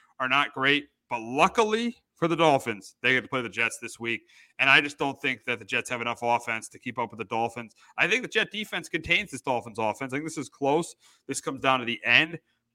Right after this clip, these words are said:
But I think it, it's gonna be just like how the Raider game did against the Dolphins.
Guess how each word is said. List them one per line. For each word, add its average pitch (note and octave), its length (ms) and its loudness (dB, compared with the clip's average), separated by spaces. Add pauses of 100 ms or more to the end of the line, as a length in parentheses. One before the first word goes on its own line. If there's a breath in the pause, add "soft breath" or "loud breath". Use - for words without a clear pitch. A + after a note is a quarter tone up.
(180)
But C#3 140 2
I C#3+ 140 6
think D#3 180 0
it, C3+ 140 -8
it's - 220 -8
gonna F#3+ 120 -4
be F#3+ 80 -4
just G#3 180 -4
like G#3+ 140 2
how G#3 120 4
the D#3+ 100 -2
Raider D#3 280 4
game C3+ 220 -2
did C3 80 -6
against B2 180 -6
the A#2+ 60 -12
Dolphins. A2+ 500 -4